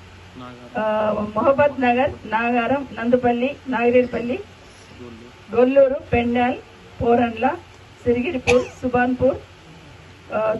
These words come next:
తుమ్మలూరు, తూప్రాకుర్తి, మహేశ్వరం. మిగతా రానులే కూడా మళ్ళీ తీసుకుంటే ఈ అన్ని ఊళ్ళో కూడా పది పది లక్షలు ఎస్సీ లొకాలిటీలు వచ్చినాయి.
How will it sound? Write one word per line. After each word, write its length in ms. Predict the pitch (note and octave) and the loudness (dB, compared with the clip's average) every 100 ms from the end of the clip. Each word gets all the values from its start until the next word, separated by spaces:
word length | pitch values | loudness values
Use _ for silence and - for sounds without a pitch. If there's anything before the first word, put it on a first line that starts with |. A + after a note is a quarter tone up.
| - | 0
తుమ్మలూరు, 580 | B3 C#4 C4+ B3+ D4+ B4 - - - - - - - - - D#3 B3 | 2 4 6 4 4 -6 -16 -20 -20 -20 -20 -20 -20 -20 -20 -6 0
తూప్రాకుర్తి, 640 | C4+ C4 C4 C4 B3 A#3+ G4 | 2 2 0 2 2 0 -4
మహేశ్వరం. 520 | C4 A3 - - - - - - - - - | -4 -4 -6 -6 -6 -12 -20 -20 -20 -20 -6
మిగతా 280 | B3+ D4 D#4 | -4 -2 0
రానులే 500 | B3+ B3+ C#4 C#4 C4+ | 0 0 0 2 4
కూడా 160 | C4+ | 2
మళ్ళీ 240 | C4 A#3+ B3+ | 0 0 -2
తీసుకుంటే 500 | B3 A#3+ B3+ C4 C4+ | -2 -4 -2 0 2
ఈ 40 | |
అన్ని 260 | A#3+ C4 D4+ | 0 0 2
ఊళ్ళో 240 | D4 C#4 | 2 2
కూడా 140 | C#4 | -2
పది 220 | D4 B3 A#3+ | -2 -4 -4
పది 200 | C4+ B3 | -2 -2
లక్షలు 300 | B3 - A#3+ | -2 -4 -4
ఎస్సీ 220 | A3+ F#3 | -4 -2
లొకాలిటీలు 500 | C4 B3+ A#3+ B3 A3 | -2 0 -2 -2 -6
వచ్చినాయి. 320 | G#3 - C4+ | -8 -6 -6